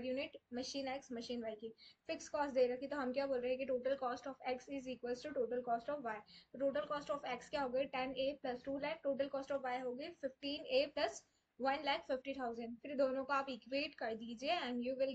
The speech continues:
get the indifference point। तो टोटल आपको क्या करना है, total cost of X is equals to total cost of Y के इक्वल रखना है, तो you will get the indifference point। Then आईडीपी is equals to difference in fixed cost divide by difference in variable cost per unit। With the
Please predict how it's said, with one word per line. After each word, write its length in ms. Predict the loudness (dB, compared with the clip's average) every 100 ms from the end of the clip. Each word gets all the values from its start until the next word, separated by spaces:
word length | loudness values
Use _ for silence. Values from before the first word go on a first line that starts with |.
| 0
get 200 | -2 -4 -6
the 80 | -4 -2
indifference 640 | -2 -4 -4 -2 -2 -4 -6
point। 340 | -4 -4 -8 -16 -8 -2
तो 60 | 0 4
टोटल 260 | 2 4 0
आपको 220 | -2 -2
क्या 120 | -2
करना 200 | -2 -2
है, 60 | -2
total 260 | 0 0 0
cost 260 | -2 -2 -4
of 180 | -4 -2
X 180 | -2 -2 -6
is 120 | -4 -4
equals 280 | 0 -2 -2
to 80 | -6
total 240 | -4 -4 -2
cost 200 | -2 0 -2
of 120 | 0
Y 120 | -2 -2
के 140 | -2 -6 -4
इक्वल 280 | 2 4 4
रखना 240 | 2 -2
है, 100 | -6 -8 -20 -20 -4
तो 80 | 0
you 120 | 0 4
will 160 | 2 4 2
get 260 | 2 0 -2
the 40 | -2 -4 -2
indifference 600 | 0 0 0 -2 -2 -2
point। 200 | 0 0 0
Then 180 | 0 2
आईडीपी 420 | 2 2 -2 -2 -2
is 100 | -2 -6
equals 400 | -2 -2 -2 -4
to 100 | -4 -2
difference 420 | -4 -2 -2 0 -4
in 100 | -2
fixed 240 | -4 -4 -2
cost 440 | 2 2 0 -10 -20 -2 4
divide 320 | 6 6 4
by 100 | 2 2 0
difference 360 | 0 0 0 -2
in 100 | 0
variable 420 | 0 2 2 2 2
cost 240 | 0 0 0
per 100 | 0 0
unit। 340 | 0 0 -2
With 160 | -2
the 80 | -2